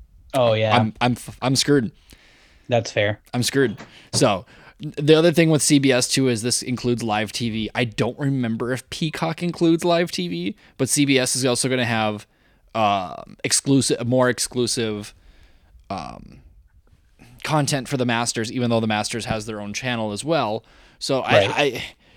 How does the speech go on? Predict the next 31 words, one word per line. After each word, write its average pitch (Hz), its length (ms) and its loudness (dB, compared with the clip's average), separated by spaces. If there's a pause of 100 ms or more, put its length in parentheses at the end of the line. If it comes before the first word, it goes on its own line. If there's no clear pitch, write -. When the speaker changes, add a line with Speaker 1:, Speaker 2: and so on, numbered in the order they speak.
(260)
Speaker 2:
C 208 200 0
B 185 120 0
S, 135 320 0 (880)
I 135 60 -2
mean, 123 300 0 (100)
it's, 139 240 -2 (380)
yeah, 123 180 -2 (240)
all 143 140 2
these 165 160 2
streaming 151 260 -4
services 127 400 -6
are, 127 160 -10
besides 147 420 -2
H 127 200 -6
B 143 100 -2
O 131 60 0
Max, 113 480 -8 (1000)
I 143 80 -2
would 165 100 0
say 185 140 -2
it's 170 80 -2
probably, 151 300 0
like, 120 280 -6 (300)
as 127 120 -4
far 143 180 0
as, 135 100 -2
like, 117 160 -6
tier 135 420 -2
level 127 560 -4 (380)
goes 120 460 -2
for 101 480 -6